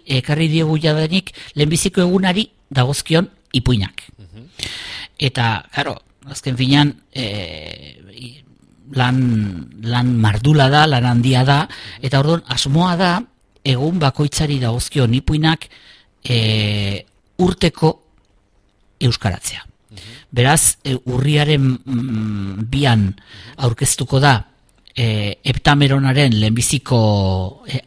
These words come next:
Speaker 1: e, atala, eta urtean behin atal berri bati, e, dagozkion ipuinak ere, e, aurkeztuko dire.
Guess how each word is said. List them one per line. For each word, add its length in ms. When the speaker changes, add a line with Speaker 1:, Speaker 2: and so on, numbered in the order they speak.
Speaker 1:
e, 360
atala, 540
eta 340
urtean 600
behin 320
atal 440
berri 320
bati, 340
e, 500
dagozkion 540
ipuinak 500
ere, 260
e, 360
aurkeztuko 540
dire. 260